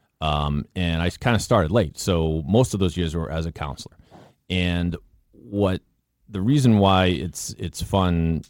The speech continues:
to be a counselor is the kind of things you would tell your friends is, "Oh, it's fun. Like, you, it's not that hard work. You get a day off a week. You know, we go drinking at <laughs> night. You know, we have fun on the day offs."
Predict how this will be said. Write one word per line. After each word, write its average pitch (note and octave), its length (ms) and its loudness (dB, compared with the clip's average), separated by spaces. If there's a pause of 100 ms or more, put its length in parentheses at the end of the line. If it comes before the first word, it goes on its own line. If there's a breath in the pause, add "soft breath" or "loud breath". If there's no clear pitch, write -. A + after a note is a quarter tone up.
(320)
to - 100 -8
be G2 220 -2
a F2 40 -2
counselor D#2 460 -2
is D2+ 140 -6
the E2+ 100 -4
kind F#2+ 200 0
of E2 60 -2
things E2+ 240 -4
you D#2+ 80 -8
would D#2 160 -8
tell E2 160 -2
your D2+ 100 -6
friends E2+ 360 -6
is, D#2+ 240 -8
"Oh, G#2 180 -2
it's - 160 -6
fun. C3+ 400 2
Like, F2+ 180 2 (100)
you, E2+ 200 -2 (400 soft breath)
it's - 100 -20
not B2 220 -2
that G2+ 120 2
hard F#2 200 2
work. G2 260 2
You E2+ 60 -6
get D2 140 -2
a C#2+ 40 -4
day F#2 260 -2
off F2+ 260 0
a E2+ 60 -4
week. E2 580 -4
You E2 80 -2
know, D#2 240 0
we D#2 340 -8
go F2 160 -2
drinking F2 440 -6
at - 80 -8
<laughs> F2 120 -8
night. E2+ 220 -6
You C3+ 180 2
know, F#2+ 180 0
we F#2 120 -2
have F2+ 120 -2
fun F#2 260 -4
on F2 120 -2
the F2 80 -2
day E2+ 260 -4
offs." D#2+ 380 -4